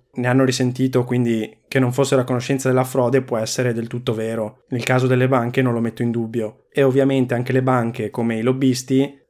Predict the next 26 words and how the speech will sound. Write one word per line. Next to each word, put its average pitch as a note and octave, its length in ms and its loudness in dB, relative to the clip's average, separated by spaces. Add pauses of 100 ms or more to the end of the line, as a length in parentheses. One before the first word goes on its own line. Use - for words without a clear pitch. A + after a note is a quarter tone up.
alle C3+ 180 0
domande C#3+ 380 4
riguardo C3+ 380 4
ai B2 120 2
dubbi C3+ 340 0
messi A#2 260 -2
in C3 60 4
luce C3+ 240 0
dal A2+ 120 -4
Financial B2 460 -4
Times A#2+ 540 -4 (360)
rispondono C3+ 720 0
che, A#2+ 500 -4
eh, A2 140 -12
riponevano, A2+ 760 -2
eh, G#2 300 -14
completa B2+ 380 -2
fiducia C3 680 -2
in, A2+ 260 -6
eh, A2 800 -8
Ernst A2+ 380 -8
and C3+ 80 0
Young A#2+ 460 -4
e A2 180 -8
in A2 120 -8
Bafin. G#2+ 480 -12